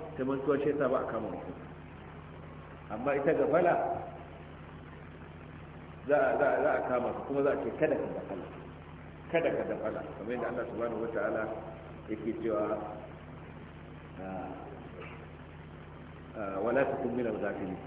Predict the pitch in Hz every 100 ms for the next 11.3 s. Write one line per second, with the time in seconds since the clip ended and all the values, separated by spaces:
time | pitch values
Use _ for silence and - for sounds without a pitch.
0 | - - - - - 156 151 127 117 143
1 | 135 123 113 131 120 98 - 120 120 117
2 | 147 127 117 123 127 127 123 123 127 123
3 | 117 107 123 110 113 107 127 127 123 117
4 | 110 123 123 110 123 117 117 110 - 135
5 | 143 - - - - 92 - 135 139 127
6 | 123 139 120 117 120 123 131 120 117 127
7 | 120 - 156 165 - - - 123 120 123
8 | 107 98 - - - - - - - -
9 | - - - - - - 151 147 127 -
10 | 143 131 113 131 - - 135 123 101 104
11 | 95 95